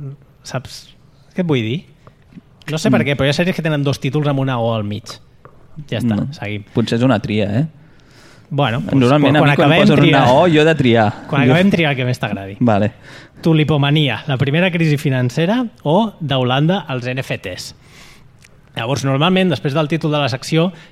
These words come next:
Speaker 1: ja hem de trencar el ritme de la secció, el ritme que no té, però l'hem de trencar, perquè hi ha conceptes que no tothom té clars, llavors els hem d'explicar. Tulipomania és de tulipan i mania.
Speaker 2: Molt bé.
Speaker 1: Vale.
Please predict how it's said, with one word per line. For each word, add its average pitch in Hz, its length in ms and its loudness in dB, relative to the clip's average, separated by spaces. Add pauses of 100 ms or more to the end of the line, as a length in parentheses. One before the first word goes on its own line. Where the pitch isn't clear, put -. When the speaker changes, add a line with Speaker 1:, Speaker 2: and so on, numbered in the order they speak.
(120)
Speaker 1:
ja 147 180 -4
hem 147 80 0
de 139 100 0
trencar 110 320 -4
el 117 60 -2
ritme 117 260 -2
de 104 80 -6
la 104 80 -8
secció, 143 420 -4 (220)
el 107 140 -10
ritme 107 280 -4
que 117 100 -8
no 110 300 -2
té, 113 240 -4
però 110 240 -4
l'hem 110 140 -4
de 113 100 -4
trencar, 117 380 -4 (360)
perquè 160 220 0
hi 156 60 2
ha 156 100 2
conceptes 151 460 0
que 143 100 -4
no 120 160 -2
tothom 113 340 -2
té 120 140 -4
clars, - 320 -14
llavors 104 220 -6
els 107 100 -6
hem 104 80 -4
d'explicar. 110 540 -8 (840)
Tulipomania 160 800 4 (580)
és 143 220 -2
de 151 140 0 (100)
tulipan 143 680 0 (240)
i 123 100 -4
mania. 107 380 -4 (320)
Speaker 2:
Molt 113 240 -2
bé. 92 140 -2 (140)
Speaker 1:
Vale. 104 280 -8